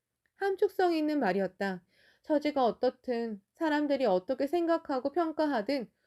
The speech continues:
모두 사소한 일에 지나지 않는다. 자신의 신념에 충실히 살아가는 성실한 인생이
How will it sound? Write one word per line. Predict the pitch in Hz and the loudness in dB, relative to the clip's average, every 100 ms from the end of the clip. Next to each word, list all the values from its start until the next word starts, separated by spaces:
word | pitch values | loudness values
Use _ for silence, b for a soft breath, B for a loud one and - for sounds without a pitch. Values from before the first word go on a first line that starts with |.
| _ - | _ 0
모두 | 269 330 349 349 349 349 | 4 6 4 4 2 0
사소한 | 381 381 392 381 330 | -2 -4 0 0 0
일에 | 262 254 | 0 -4
지나지 | - 190 190 | -4 -6 -4
않는다. | 196 202 214 190 175 196 - b b b _ | -4 -4 -4 -6 -6 -10 -18 b b b _
자신의 | 214 185 233 240 | -6 -4 -2 -2
신념에 | 254 359 330 311 294 302 170 | 0 0 2 2 2 2 0
충실히 | - 403 381 381 359 | -2 -2 0 2 2
살아가는 | 339 330 311 294 233 233 233 | 2 0 0 0 -2 -2 -4
성실한 | 247 262 349 294 302 - | -2 -2 -2 0 -2 -2
인생이 | 247 277 311 254 175 285 | -4 0 0 0 -2 -4